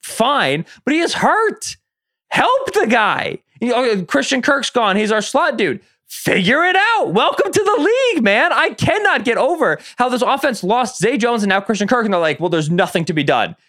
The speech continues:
Yes, there is. This is the league, man. And that brings us to the personnel, right? The, 'cause they spend picks on weapons this year. Tank Bigsby and Brenton Strange, they spend picks on weapons.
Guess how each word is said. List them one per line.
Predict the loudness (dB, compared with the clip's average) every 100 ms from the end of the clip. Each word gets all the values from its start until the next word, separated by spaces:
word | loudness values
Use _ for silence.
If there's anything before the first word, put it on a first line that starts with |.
| _
Yes, | -2 0 0 0
there | 0 2
is. | 0 0 0 -4 -10 -16 _ _ -4
This | -2 0
is | 0
the | 0
league, | 0 2 2 2 0 0
man. | 2 0 -4 _ -2
And | 0
that | 2
brings | 0 0
us | -2
to | -2
the |
personnel, | 0 0 0 -2 -2 -4 _ _ -2
right? | 0 0
The, | -2
'cause | 0 0
they | 0 0
spend | 0 0 2
picks | 0 2
on | 2
weapons | 2 0 0 0
this | 0 2
year. | 0 0 _ _ -4
Tank | 0 0 0
Bigsby | -2 0 0
and | 0 0
Brenton | 0 0
Strange, | -2 0 0 0
they |
spend | 0 0 0
picks | -2 0
on | 0
weapons. | 0 0 -2 -4